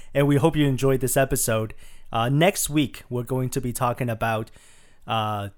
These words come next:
Dark Nights Metal issues five and six,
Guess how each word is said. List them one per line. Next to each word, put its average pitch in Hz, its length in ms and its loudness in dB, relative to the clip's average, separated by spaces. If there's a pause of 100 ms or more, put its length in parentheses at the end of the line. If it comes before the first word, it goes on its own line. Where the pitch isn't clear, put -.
(140)
Dark 123 220 -2
Nights 127 280 -2
Metal 120 400 -2
issues 123 320 -8
five 120 300 -2
and 127 120 -4
six, - 420 -8